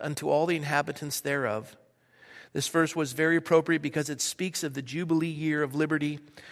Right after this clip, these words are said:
where debts were forgiven, land was returned to the or-, original owners, and enslaved Israelites were set free. And with the birth of America, a new era of liberty was the beginning, was beginning in the world. And as Reverend Clark observed,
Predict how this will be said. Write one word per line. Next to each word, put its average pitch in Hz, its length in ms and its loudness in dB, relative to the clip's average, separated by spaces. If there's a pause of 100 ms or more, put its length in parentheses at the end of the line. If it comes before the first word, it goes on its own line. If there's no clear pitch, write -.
(140)
where 147 180 4
debts 147 360 2
were 170 100 0
forgiven, 143 560 -4
land 151 340 2
was 147 140 -2
returned 143 540 -4
to - 80 -12
the 143 120 -4
or-, 151 480 0
original 151 440 -2
owners, 143 460 -2 (460)
and 143 120 -2
enslaved 156 540 2
Israelites 143 560 2
were 131 80 -4
set 139 260 0
free. 147 360 -2
And 127 100 -4
with 135 140 -6
the 135 80 -8
birth 156 260 2
of 147 80 -6
America, 143 480 -2
a 135 80 -2
new 156 220 -2
era 156 260 0
of 131 100 -2
liberty 147 360 0
was 131 200 -4
the 123 80 -8
beginning, 143 600 -4
was 139 180 -2
beginning 151 400 -4
in 139 100 -2
the 135 60 -4
world. 135 400 0 (480)
And 143 100 -2
as 131 140 2
Reverend 160 380 2
Clark 160 320 4
observed, 147 560 2